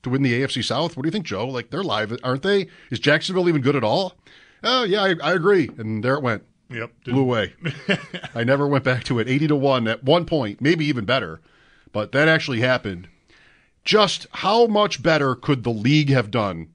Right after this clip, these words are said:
Speaker 1: How much better could it have turned out for fans? These, these matchups in the first round. You have the Texans and the Browns, I mean, Watson is not active, but it's still
Speaker 2: Yeah, sure.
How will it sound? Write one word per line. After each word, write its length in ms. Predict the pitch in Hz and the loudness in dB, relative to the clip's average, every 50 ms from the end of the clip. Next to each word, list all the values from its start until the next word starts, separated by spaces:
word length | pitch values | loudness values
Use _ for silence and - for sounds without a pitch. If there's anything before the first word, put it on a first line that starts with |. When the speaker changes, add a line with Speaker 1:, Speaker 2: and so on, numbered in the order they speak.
| _ _ - | _ _ -6
Speaker 1:
How 80 | 156 | -2
much 200 | 220 247 226 - | 0 0 -2 0
better 260 | - 208 202 196 185 | 2 2 2 2 2
could 160 | - - 175 175 | 0 0 0 0
it 40 | |
have 120 | 165 143 - | 0 -2 -2
turned 220 | - 170 160 151 | 0 0 2 2
out 200 | 143 139 139 131 | 2 2 2 0
for 80 | - 123 | -2 -6
fans? 480 | - - 117 101 95 87 82 - - - _ _ _ _ _ _ - - - _ _ _ _ _ | -6 -4 -6 -6 -6 -8 -8 -10 -10 -10 _ _ _ _ _ _ -20 -20 -20 _ _ _ _ _
These, 260 | - 143 143 131 107 - | 2 4 4 4 2 -2
these 320 | - 131 135 143 151 127 110 | -8 -10 -4 -2 -2 0 2
matchups 520 | 135 143 147 151 - - 151 127 120 - | 2 2 2 2 2 2 0 0 0 -2
in 80 | 135 117 | -2 -2
the 80 | 113 | -2
first 280 | - - 117 117 110 - | -2 -2 -4 -4 -4 -6
round. 360 | 120 110 101 92 87 82 82 - _ _ _ _ _ _ _ _ _ _ _ _ _ _ _ _ _ _ _ _ _ _ _ _ _ _ _ _ _ _ _ | -6 -6 -6 -6 -8 -12 -14 -20 _ _ _ _ _ _ _ _ _ _ _ _ _ _ _ _ _ _ _ _ _ _ _ _ _ _ _ _ _ _ _
You 160 | _ 151 151 151 | _ 2 4 4
have 640 | 165 156 143 139 131 127 123 117 - - - - _ _ _ _ _ _ _ _ _ _ _ _ _ _ | 6 6 4 4 2 2 0 -4 -8 -14 -20 -20 _ _ _ _ _ _ _ _ _ _ _ _ _ _
the 80 | - - | -8 -6
Texans 440 | - - 226 254 - - 277 254 190 | 0 2 0 2 2 2 0 2 2
and 120 | 233 220 190 | 2 2 2
the 60 | 180 | 0
Browns, 500 | 135 123 180 202 196 170 151 139 123 147 | 2 2 4 4 4 4 2 0 -2 0
I 40 | 147 | 2
mean, 280 | 147 156 151 143 143 | 4 4 4 4 4
Watson 460 | 127 151 190 247 269 - - 202 170 | 2 2 2 2 2 0 -2 -2 0
is 220 | 160 151 139 110 120 | 0 0 0 0 0
not 320 | 156 156 151 147 - - _ _ _ _ _ | 0 2 2 0 0 -4 _ _ _ _ _
active, 600 | - 156 190 202 - - 95 78 73 - - - _ _ - - _ _ | 0 2 2 2 0 -4 -12 -14 -14 -20 -20 -20 _ _ -20 -20 _ _
but 160 | - 190 202 196 | -2 2 4 4
it's 140 | 208 202 - | 2 2 0
still 500 | - - 233 254 233 214 202 196 165 - - - | 0 2 4 4 4 4 0 -2 -6 -10 -14 -10
Speaker 2:
Yeah, 480 | 135 139 165 214 262 277 240 156 101 | -4 -2 -2 0 0 0 -2 -2 -4
sure. 400 | 85 - - 165 214 247 147 - | -6 -8 -6 -4 -4 -4 -4 -6